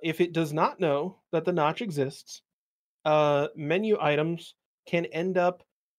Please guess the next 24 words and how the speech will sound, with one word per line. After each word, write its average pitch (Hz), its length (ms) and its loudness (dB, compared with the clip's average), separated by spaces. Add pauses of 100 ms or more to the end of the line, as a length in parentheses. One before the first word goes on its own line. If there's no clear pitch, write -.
(160)
behind 175 600 0
the 160 140 -2
notch. - 480 -2 (1800)
And, 139 600 2 (340)
uh, 143 280 4
you 139 140 -10
can 151 140 -2
actually, 147 460 -2
like, 135 400 0
roll 151 300 2
your 185 140 4
mouse 170 400 -2
behind 165 560 0
the 170 140 2
notch 143 500 0 (600)
and 147 520 0 (560)
click 196 200 0 (160)
on 185 220 2
those 185 180 -2
menu 220 300 -2
items, 160 320 0
but 160 140 -10
you 160 100 -12
just 160 160 -12